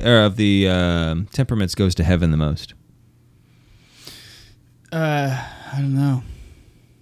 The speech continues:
Speaker 1: 'Cause I'll totally change everything about me.
Speaker 2: <laughs>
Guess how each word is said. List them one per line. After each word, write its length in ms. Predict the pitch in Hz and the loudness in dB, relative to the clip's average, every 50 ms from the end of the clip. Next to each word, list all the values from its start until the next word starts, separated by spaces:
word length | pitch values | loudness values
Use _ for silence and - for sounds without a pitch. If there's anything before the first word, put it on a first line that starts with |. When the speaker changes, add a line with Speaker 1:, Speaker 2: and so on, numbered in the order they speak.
| _ _ - _ - - _ _ _ _ _ _ _ _ _ - | _ _ -20 _ -20 -20 _ _ _ _ _ _ _ _ _ -4
Speaker 1:
'Cause 100 | 107 101 | -2 -2
I'll 100 | 98 90 | -2 -2
totally 360 | - - 110 101 98 92 87 | -2 -4 -2 -2 -2 -4 -4
change 340 | - - 85 82 82 82 - - | -4 -6 -6 -4 -6 -6 -6 -6
everything 340 | 90 90 87 82 85 85 85 | -4 -4 -4 -4 -4 -6 -4
about 240 | 76 78 76 - 71 | -4 -4 -6 -4 -6
me. 160 | 82 80 95 _ _ _ _ _ | -8 -8 -10 _ _ _ _ _
Speaker 2:
<laughs> 280 | _ _ _ _ _ | _ _ _ _ _